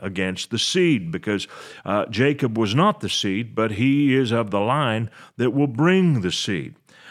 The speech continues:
Uh, then we see Joseph, who looked like he might be the promised seed because of the hand of God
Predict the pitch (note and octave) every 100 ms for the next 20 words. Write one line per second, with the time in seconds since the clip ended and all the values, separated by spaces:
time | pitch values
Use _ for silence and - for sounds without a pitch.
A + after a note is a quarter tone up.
0 | - G#2+ - B2+ B2 C#3 C#3+ C#3+ E3+ D#3+
1 | A2+ E3 G3+ F#3 - F2+ - - - A2
2 | B2 B2 G#2 A#2 A#2 B2+ - - G#2+ A2
3 | - C3 C3+ B2+ A#2+ A#2+ A2+ F#2 A#2+ F#2+
4 | D#2 - F#2 B2+ A#2+ A#2+ A2 - - -
5 | C#3 G2+ D#2+ E2 - A2+ G#2 F#2 F#2+ A2
6 | B2 A#2 E2+ A2+ A#2 A2+